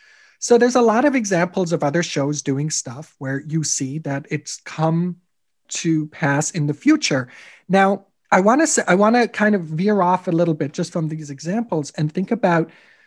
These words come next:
I guess, what I would call a low-hanging fruit in s-, in, in the sense of predicting a future technology, because if you have phones and if you have televisions,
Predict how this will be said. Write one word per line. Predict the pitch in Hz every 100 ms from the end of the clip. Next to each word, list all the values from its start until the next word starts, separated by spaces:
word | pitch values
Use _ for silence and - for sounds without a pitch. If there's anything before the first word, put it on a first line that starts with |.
| _ _ -
I |
guess, | 180 226 269 -
what | 190 196 -
I | 180
would | 180 170
call | - 175 165 -
a | 180
low-hanging | 156 175 196 175 196 185 156
fruit | - - 170 165
in | 160
s-, | 151 - -
in, | 160 160
in | 165 151
the | 147
sense | 160 156 -
of | 143 - _ _ _
predicting | - 156 185 185 196
a | 175
future | 175 160 147
technology, | 139 160 - 170 196 165 135 135 131
because | 151 175 156 - - - _
if | 233 247
you | 277
have | 214 196
phones | - - 226 147 139 208 226 _ _ _
and | 196 226
if | 220
you | 226 190
have | 185 165
televisions, | - - 233 185 147 139 139 190